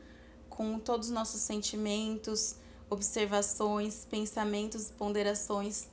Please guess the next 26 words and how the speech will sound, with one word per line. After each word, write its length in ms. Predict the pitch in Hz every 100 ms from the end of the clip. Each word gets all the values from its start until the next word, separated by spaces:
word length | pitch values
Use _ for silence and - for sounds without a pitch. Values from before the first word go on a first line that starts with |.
| -
do 380 | 214 202 247 262 - - -
ambiente 640 | 226 214 202 190 196 -
extrafísico, 960 | 202 196 - 190 - 196 208 214 -
do 80 | 196
ambiente 460 | 196 196 190 190 196
não 180 | 190 214
físico. 720 | - - 190 202 254 254 330 - - - - - - - - -
E, 400 | 269 311 339 - - - -
assim 460 | 247 254 - 320 359
como 640 | - 285 233 190 180 175 - - - - - - - - - -
o, 480 | - 220 220 220 214 208 - - - - - -
o 120 | 240
ser 420 | 233 - 277 302
que 140 | 311 330
pensa 640 | - - 233 190 196 -
o 40 |
pensamento, 840 | 202 214 208 214 208 202 175 175 190 - - - -
mas 200 | 220 233
ainda 280 | 247 262
assim 320 | 269 269 269 247
existe 420 | 233 233 226 233
separadamente 1120 | - - 285 277 302 277 269 254 226 220 196
do 80 | 214
pensamento 720 | 214 202 220 202 196 247 302
que 120 | 311
pensa 760 | 302 - 214 202 220 - 349